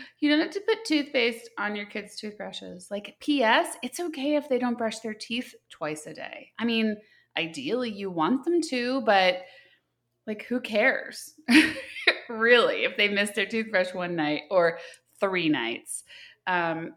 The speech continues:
I can remember, like, matching their socks when they were little, and that's stupid. Like, it's stupid. It's a waste of time.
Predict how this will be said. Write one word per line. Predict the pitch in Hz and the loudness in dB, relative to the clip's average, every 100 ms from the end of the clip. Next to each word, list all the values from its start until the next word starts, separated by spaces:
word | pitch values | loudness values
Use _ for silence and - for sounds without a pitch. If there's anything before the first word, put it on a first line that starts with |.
| _ | _
I | 214 | -2
can | 214 226 | 0 2
remember, | 208 196 202 196 | 4 2 2 0
like, | 185 185 | 0 -2
matching | 175 160 - 196 | 0 0 -2 -6
their | 190 190 | -4 -6
socks | - 330 339 - | 0 0 0 -8
when | 202 | -6
they | 175 156 | -4 -4
were | 151 | -6
little, | 143 123 117 - _ _ _ - | -8 -10 -12 -12 _ _ _ -2
and | 208 196 196 - _ _ _ - - 208 196 | 0 0 -4 -10 _ _ _ -20 -20 -10 0
that's | 175 - - | 0 0 -6
stupid. | - 254 277 - 87 - - _ _ _ - | -8 -4 -2 0 -2 -4 -16 _ _ _ -10
Like, | 220 233 | -8 -6
it's | 226 | -8
stupid. | - 285 311 185 | -2 0 2 0
It's | 185 | 0
a | 214 | 0
waste | 196 190 185 | 2 0 -2
of | 208 | -10
time. | - 277 247 175 | -6 2 4 2